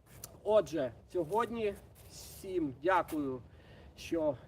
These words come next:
е, дивитесь онлайн цей стрім, але оскільки підписників я бачу дуже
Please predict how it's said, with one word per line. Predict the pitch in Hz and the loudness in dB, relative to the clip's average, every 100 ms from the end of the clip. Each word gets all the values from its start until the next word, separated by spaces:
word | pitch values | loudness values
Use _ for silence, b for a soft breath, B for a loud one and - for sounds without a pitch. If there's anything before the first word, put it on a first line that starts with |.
| B - | B -10
е, | 139 135 127 117 B - - 131 | -4 -2 -4 -6 B -20 -20 0
дивитесь | 180 165 - 131 - | 2 2 -2 -8 -4
онлайн | 151 165 170 139 | -2 2 4 2
цей | - 160 135 | -2 -4 -4
стрім, | 123 - 208 302 294 B B B B | -6 -6 0 2 0 B B B B
але | - 175 190 190 156 - | -2 2 6 6 4 0
оскільки | 156 - 175 151 - 151 143 131 - - | -8 -4 -2 -2 -4 -4 -2 -4 -6 -8
підписників | 156 - 359 - - 139 | -8 -2 -4 -2 -8 -8
я | 302 | -6
бачу | 285 302 - 139 120 - - - | -2 -2 -2 -8 -12 -18 -20 -12
дуже | 147 123 120 | -10 -6 -8